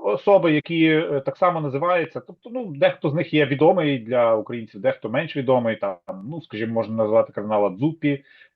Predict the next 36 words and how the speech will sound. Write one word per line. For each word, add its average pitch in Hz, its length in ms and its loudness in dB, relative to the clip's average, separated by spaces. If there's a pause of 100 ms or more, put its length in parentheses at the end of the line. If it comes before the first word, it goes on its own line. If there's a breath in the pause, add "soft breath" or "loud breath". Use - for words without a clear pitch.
Е, 110 140 2
це, 117 120 -10
знову 123 260 0
ж - 80 -16
таки, 117 180 -6
один 117 280 -2
із, 98 220 -8
е, 101 320 2
кардиналів, 123 680 -2
призначених 131 680 -4
папою 101 320 -6
Франциском, 117 560 -2
а 123 40 0
він 135 140 0
призначив 127 480 0
їх 117 240 -4 (460)
дуже 120 280 4
багато. 82 680 -4 (160)
Більшість 131 340 -6
тих, 135 120 2
хто 127 160 0
його 120 140 2
обиратимуть, 120 580 2
були 117 200 -4
призначені 113 560 -6
ним. 90 260 -6 (460 loud breath)
Отже, 110 220 -2
кардинал 123 340 2
Дзуппі — 143 240 0
це 135 140 -10
той, 120 140 -6
хто - 140 -10
працював 117 520 2
по - 80 -4
треку 110 420 0
перемовин 123 560 0